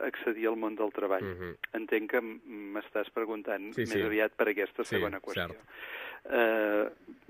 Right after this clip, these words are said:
Speaker 1: clar, està clar que totes les, les, eh, tots els estudis tècnics en aquests moments tenen una sortida, eh, gran, ja no aquí en el nostre país, si,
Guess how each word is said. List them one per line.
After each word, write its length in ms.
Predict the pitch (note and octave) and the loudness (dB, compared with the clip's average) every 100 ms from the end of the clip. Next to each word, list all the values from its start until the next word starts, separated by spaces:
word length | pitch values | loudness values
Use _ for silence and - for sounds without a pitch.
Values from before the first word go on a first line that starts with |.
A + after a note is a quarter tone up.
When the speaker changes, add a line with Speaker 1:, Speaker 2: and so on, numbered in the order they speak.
| F2+ - | -18 -2
Speaker 1:
clar, 260 | A#2+ G2+ - - - | 2 2 0 -10 -6
està 220 | - B2+ | 4 6
clar 180 | B2 B2+ | 6 4
que 100 | - | 4
totes 360 | B2+ B2 B2+ A2 | 2 6 6 8
les, 200 | A#2+ A#2+ - - - - - | 10 10 8 -14 -14 -12 4
les, 240 | A#2 A2+ G2 | 6 6 4
eh, 600 | A2+ A2+ G#2+ G#2+ G#2 A2+ | 4 6 4 4 0 6
tots 180 | D3 C#3+ | 8 8
els 120 | D3+ B2+ | 6 4
estudis 360 | - C3+ A2+ G#2 - | 2 2 2 -2 4
tècnics 460 | B2+ G#2+ A2 - - - - - | 4 4 -4 -8 -16 -18 -18 -4
en 100 | A2 | 2
aquests 260 | A2+ A#2+ A2 | 4 4 4
moments 320 | A#2+ A#2 A2+ - | 2 2 0 4
tenen 420 | A#2+ A#2+ B2 C#3+ _ | 4 4 2 -2 _
una 240 | - A#2+ A#2 | 2 2 2
sortida, 580 | - A#2+ - A#2 G#2+ A2+ A#2 A#2+ - | 4 4 6 4 6 8 6 4 2
eh, 580 | A#2 G#2 G2+ G2+ G2+ - | 0 0 0 0 0 -2
gran, 440 | - A2+ A#2+ A2 - A#2 - - - - | 2 6 6 6 -6 -14 -14 -16 -18 2
ja 160 | C3+ | 6
no 100 | C#3+ C#3+ | 8 6
aquí 180 | - | 6
en 80 | C3+ | 4
el 100 | B2 | 6
nostre 300 | A#2+ B2 A#2+ | 4 2 0
país, 320 | A#2 A2+ C3 - - - _ _ _ | 6 6 6 0 -12 -18 _ _ _
si, 300 | - - A#2 | -6 -2 -2